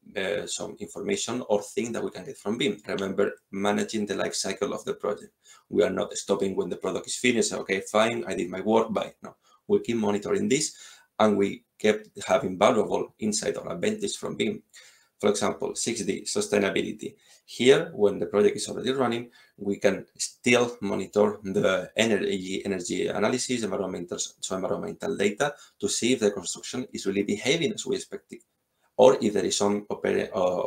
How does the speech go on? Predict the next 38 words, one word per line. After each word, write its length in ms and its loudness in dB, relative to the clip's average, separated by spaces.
operation 500 0
and 120 -6
maintenance 500 2
that 140 -10
need 120 -12
to 120 -20
take 160 -4
in 160 -8
place, 580 -2
see 260 2
how 160 4
they 120 0
need 140 -8
to 80 -2
be 140 -4
gone, 220 0
because 220 -8
sometimes 400 -2
the 140 0
cal-, 240 0
uh, 260 -2
the, 80 -4
all 80 0
the 60 -2
calculation, 560 0
they 140 4
are 100 0
not 180 -2
as 120 -4
expected, 480 -4
or 560 -2
you 160 -4
don't, 360 -4
the, 360 -4
the 100 -10
building 280 0
doesn't 300 -2
behave 400 -2